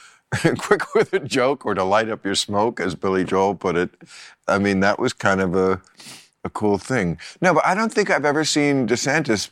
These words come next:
and I hear all the time from other people, and I'm, I don't, uh, doubt it, that he is, has no personality, is a terrible, <laughs> that he's very dull and boring, which I, first of all, in a politician,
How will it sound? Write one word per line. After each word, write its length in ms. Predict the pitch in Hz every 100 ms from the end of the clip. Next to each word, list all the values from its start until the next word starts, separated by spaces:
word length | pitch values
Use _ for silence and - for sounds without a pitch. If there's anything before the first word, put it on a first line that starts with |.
| _
and 120 | 120
I 180 | 113 120
hear 300 | 120 185 160
all 100 | 120
the 120 | 107
time 440 | - 120 110 98 92
from 240 | 104 80
other 160 | 101 101
people, 460 | - 110 - 80
and 100 | 90
I'm, 140 | 98 107
I 120 | 117
don't, 320 | 107 107 76 - -
uh, 360 | 69 71 67 -
doubt 300 | 85 92 113
it, 160 | 67 58 - - - -
that 160 | 113
he 140 | 110 107
is, 260 | 101 87 87 -
has 160 | 107
no 220 | 92 120 120
personality, 600 | 101 98 87 71 67 80
is 120 | 78
a 40 |
terrible, 420 | - 107 95 90 -
<laughs> 400 | - - 127 -
that 160 | 131 131
he's 160 | 143 101
very 400 | 104 110 107 85 - - - - 98
dull 460 | 110 110 107 110 -
and 160 | 95
boring, 300 | 90 101 98
which 140 | 104 123
I, 160 | 139 165
first 320 | 131 156 165
of 60 | 139
all, 60 |
in 80 | 123
a 60 | 110
politician, 640 | 131 127 107 127 - 123